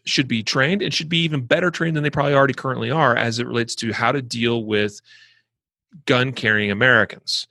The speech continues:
'cause there are definitely those out there that don't do a very good job of it. But just know that every time we have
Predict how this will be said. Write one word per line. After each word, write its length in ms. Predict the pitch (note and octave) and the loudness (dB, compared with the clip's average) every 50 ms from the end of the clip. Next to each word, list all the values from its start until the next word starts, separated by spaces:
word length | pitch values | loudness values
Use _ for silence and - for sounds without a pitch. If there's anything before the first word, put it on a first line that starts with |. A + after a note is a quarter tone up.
| _ - _ - | _ -20 _ -6
'cause 120 | - B2+ | -2 0
there 100 | B2 A2 | 2 2
are 40 | G2+ | 2
definitely 400 | F#2 - D3+ D#3 - E3+ E3 D3+ | 4 4 2 2 2 0 -2 2
those 220 | C#3+ C#3+ C#3+ B2+ | 2 2 2 2
out 180 | C3+ C3 C3 C3+ | 2 0 0 0
there 140 | B2 A2+ G#2 | -2 -2 -2
that 240 | G#2 G#2+ - _ | -4 -6 -6 _
don't 280 | - B2 A#2+ A#2 A2 G#2 | -4 -4 -4 -4 -6 -6
do 180 | - A#2+ A#2 G#2+ | -4 -2 -2 -2
a 40 | |
very 300 | G2 G#2 G#2+ G#2 G2 F#2 | -2 -2 -2 -2 -2 -4
good 160 | E2+ F#2+ F2+ F2+ | -6 -8 -8 -2
job 340 | - A#2 G#2+ G2 F2+ - | 0 0 0 0 -2 -6
of 140 | - G2 - | -10 -12 -8
it. 100 | - - - - _ _ _ _ _ _ _ _ _ _ _ _ _ _ _ _ _ - | -8 -10 -10 -10 _ _ _ _ _ _ _ _ _ _ _ _ _ _ _ _ _ -4
But 200 | B2 B2+ B2 - | 0 0 0 0
just 200 | B2+ A#2 - - | -2 -4 -2 2
know 160 | F#3 G#3 A3 | 4 4 4
that 160 | E3+ C#3+ - - | 4 2 2 2
every 260 | D3 D#3 D3 E3+ F#3+ | 0 0 2 0 -2
time 260 | F3+ - F3 E3+ E3 | -2 0 -2 -2 -2
we 140 | D#3 D3+ C#3 | -2 -4 -4
have 420 | C3+ B2+ C#3 C3+ C3+ C3+ C3+ B2+ | -2 0 0 0 2 0 -2 -4